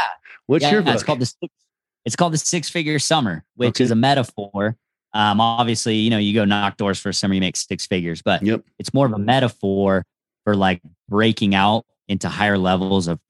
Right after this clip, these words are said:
Speaker 2: of performance and maximizing your potential.
Speaker 1: I love that. And where can your book be found, Adam?
Speaker 2: The six figure summer dot com.
Speaker 1: Dope, man.
Speaker 2: Written out. Yeah.
Speaker 1: All right. We're gonna let you go pick your girl up, um, from,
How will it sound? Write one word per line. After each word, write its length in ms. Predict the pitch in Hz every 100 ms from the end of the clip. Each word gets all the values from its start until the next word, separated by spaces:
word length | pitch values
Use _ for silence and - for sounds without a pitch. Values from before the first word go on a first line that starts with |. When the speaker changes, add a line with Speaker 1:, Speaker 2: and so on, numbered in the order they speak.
| -
Speaker 2:
of 80 | 90
performance 680 | 113 - 123 143 147 -
and 140 | - 90
maximizing 520 | 92 - 90 87 80
your 100 | 82
potential. 560 | - - 78 76 - 110 _ -
Speaker 1:
I 100 | 107
love 240 | 104 104
that. 180 | 95 90
And 100 | 104
where 140 | 110 117
can 140 | 120
your 120 | 107 101
book 200 | 98 -
be 100 | 95
found, 260 | 101 90
Adam? 220 | 90 92 - _ _ _ _
Speaker 2:
The 440 | 113 120 131 139 139 _
six 420 | - - 127 -
figure 360 | - 113 104 107
summer 640 | - 113 113 117 120 127 _ -
dot 280 | 95 92 _ -
com. 360 | 80 76 64 _ _
Speaker 1:
Dope, 280 | 85 87 -
man. 240 | 71 78 - _
Speaker 2:
Written 200 | 82 85
out. 140 | 80 - -
Yeah. 100 | 98
Speaker 1:
All 80 | 120
right. 160 | 87
We're 160 | 104 139
gonna 140 | 175
let 240 | 165 143 147
you 40 |
go 120 | 147
pick 240 | - 143 139
your 80 |
girl 260 | 123 135 131
up, 180 | 131 - - 101
um, 280 | 117 117 107
from, 520 | - 117 110 107 -